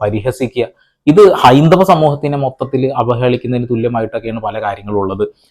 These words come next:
ഇവർ സ്വന്തം സമുദായത്തെ പോലും ഈ ഒരു കാര്യത്തിലേക്ക് വലിച്ചിഴച്ച് അവർക്ക് പോലും ഒരു അനാവശ്യമായിട്ടുള്ള ഓരോരോ ചീത്തപ്പേര് ഉണ്ടാക്കാൻ പോലും ഈ ഒരു ശ്രമം നടത്തിയിട്ടുണ്ട്. എനിക്ക് പറയാനുള്ളത് ഇതിൽ ഇസ്ലാം സഹോദരന്മാർ പോലും ഈ ഒരു വിഷയത്തിൽ ഇടപെടൽ നടത്തണം എന്നുള്ളതാണ്.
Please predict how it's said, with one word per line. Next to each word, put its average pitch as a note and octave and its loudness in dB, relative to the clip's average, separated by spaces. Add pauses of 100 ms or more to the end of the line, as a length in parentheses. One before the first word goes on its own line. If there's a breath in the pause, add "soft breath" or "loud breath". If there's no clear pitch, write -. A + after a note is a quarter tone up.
(100)
ഇവർ B2 0
സ്വന്തം C3+ -2
സമുദായത്തെ E3 4
പോലും D3+ 2
ഈ C#3+ 4
ഒരു C#3 2
കാര്യത്തിലേക്ക് B2 0
വലിച്ചിഴച്ച് A2+ -4 (360 loud breath)
അവർക്ക് C3+ 2
പോലും D3+ 4
ഒരു C3 4
അനാവശ്യമായിട്ടുള്ള B2+ 0 (240 soft breath)
ഓരോരോ C3 4
ചീത്തപ്പേര് B2 -2
ഉണ്ടാക്കാൻ A#2+ -4
പോലും A#2+ -2
ഈ A#2 -2
ഒരു B2 -4
ശ്രമം A#2 -4
നടത്തിയിട്ടുണ്ട്. G2+ -4 (400 soft breath)
എനിക്ക് B2+ 2
പറയാനുള്ളത് D#3 6
ഇതിൽ D#3 4 (140)
ഇസ്ലാം C#3 0
സഹോദരന്മാർ C#3 0
പോലും D3 2
ഈ C#3+ 4
ഒരു C#3 2
വിഷയത്തിൽ B2+ -2
ഇടപെടൽ A2+ -2
നടത്തണം G#2+ -6
എന്നുള്ളതാണ്. G2+ -6